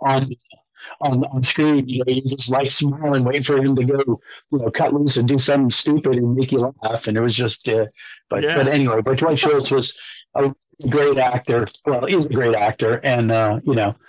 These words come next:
Speaker 1: um, we'll save Star Trek for another day, but, you know, certainly Dwight Schultz, you know, kudos to him. But the, but casting was, like, impeccable, you know,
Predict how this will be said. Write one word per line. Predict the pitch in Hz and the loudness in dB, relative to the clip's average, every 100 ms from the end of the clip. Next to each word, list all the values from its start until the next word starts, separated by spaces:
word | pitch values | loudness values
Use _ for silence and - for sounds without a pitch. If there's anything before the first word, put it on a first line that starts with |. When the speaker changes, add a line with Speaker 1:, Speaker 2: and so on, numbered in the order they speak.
| - - - - | -20 -20 -18 -8
Speaker 1:
um, | 98 92 - - - | -4 -4 -8 -18 -8
we'll | 143 | -4
save | - 139 | 0 0
Star | - 127 | 0 -2
Trek | 120 120 104 | 0 -2 0
for | 113 | 0
another | 107 107 107 | 0 2 2
day, | 104 104 | 2 0
but, | 101 107 - | 0 -4 -4
you | 139 | -4
know, | 107 | -2
certainly | - - 131 | -2 -2 -2
Dwight | 120 123 113 | -2 -2 0
Schultz, | - 110 98 - - _ _ - | 0 0 -2 -6 -10 _ _ -6
you | 113 | -4
know, | 107 | -2
kudos | 139 127 110 | 0 0 0
to | - | 0
him. | 107 107 | 0 0
But | 110 131 | -2 -2
the, | 139 | 0
but | 131 139 - | -2 -4 -6
casting | - - - 165 | -4 -4 0 2
was, | 135 104 | 2 0
like, | 123 120 - | 0 -2 -2
impeccable, | 135 123 127 - 92 - _ _ _ _ - | -4 0 0 0 -2 -4 _ _ _ _ -2
you | |
know, | 120 113 | 0 0